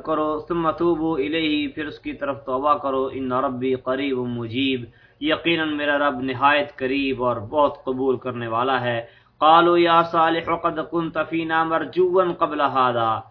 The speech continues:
تو انہوں نے کہا، اے صالح، تو ہم میں امید کیا گیا تھا اس سے پہلے بھی۔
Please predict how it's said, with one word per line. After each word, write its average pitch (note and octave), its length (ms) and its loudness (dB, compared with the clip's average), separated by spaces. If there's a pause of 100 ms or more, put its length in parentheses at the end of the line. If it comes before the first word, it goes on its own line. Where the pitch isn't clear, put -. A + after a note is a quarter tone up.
(340)
تو - 120 -8
انہوں E3 220 0
نے E3+ 60 2
کہا، D#3+ 280 4 (100)
اے E3 80 4
صالح، D#3+ 400 2 (100)
تو E3 60 -4 (100)
ہم D#3+ 160 0
میں D#3+ 180 -4
امید D#3+ 380 2 (100)
کیا D#3 240 -2
گیا D3 240 0 (120)
تھا C#3+ 160 4 (200)
اس - 180 -12
سے C#3+ 100 -6
پہلے C3+ 380 -4
بھی۔ B2 200 -2